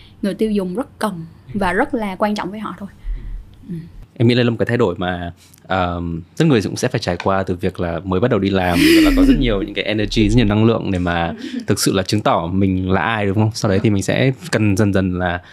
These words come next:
Speaker 2: cuối cùng thì cái, cái thứ quan trọng nhất là, là cái tập khách hàng của mình, mình có đang tạo giá trị cho họ hay không. Thì em nghĩ đấy, đấy, đấy sẽ là một cái journey rất là hay. Ờm, câu hỏi thứ hai, em nghĩ nó cũng sẽ link đến câu hỏi thứ hai, tại vì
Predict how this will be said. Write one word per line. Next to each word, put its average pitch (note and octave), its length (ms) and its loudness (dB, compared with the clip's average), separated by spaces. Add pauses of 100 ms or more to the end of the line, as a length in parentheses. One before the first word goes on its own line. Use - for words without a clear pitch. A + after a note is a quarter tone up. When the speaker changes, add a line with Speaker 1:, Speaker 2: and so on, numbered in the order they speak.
(480)
Speaker 2:
cuối - 140 0
cùng C#3+ 160 2
thì A2 120 2 (200)
cái, G2+ 100 0 (120)
cái G#2 120 0
thứ A2 80 4
quan A#2+ 160 2
trọng A2+ 160 2
nhất C#3+ 100 4
là, F#2 300 4
là F#2 140 4
cái G2+ 280 2
tập - 120 -4
khách B2+ 120 2
hàng A#2 120 0
của F2 60 -4
mình, F2 220 0
mình F#2 120 2
có F#2+ 60 2
đang G2+ 220 0
tạo G2 120 0
giá G2 160 2
trị C3 200 2
cho G#2 80 2
họ A2 140 2
hay G#2+ 80 2
không. G2 200 -2 (420)
Thì G2 100 4
em G2 140 4
nghĩ A#2+ 140 6 (160)
đấy, G2+ 200 4
đấy, G2 160 4
đấy G2+ 180 -2
sẽ B2 100 -2
là A#2+ 60 2
một G#2 100 -2
cái G2 80 -4
journey G#2 220 -2
rất B2 120 -4
là A#2 80 -4
hay. G2+ 240 -4 (480)
Ờm, G#2 500 0
câu C3 100 2
hỏi A2 100 2
thứ G#2+ 100 4
hai, B2+ 180 4
em C3 60 0
nghĩ D#3+ 80 6
nó D#3+ 180 2
cũng D3 100 -10
sẽ D3+ 100 2
link C#3+ 180 2
đến A2+ 80 -4
câu C3 80 2
hỏi G#2+ 80 -4
thứ G2+ 60 -2
hai, B2+ 260 0 (100)
tại E2 100 0
vì F#2+ 400 2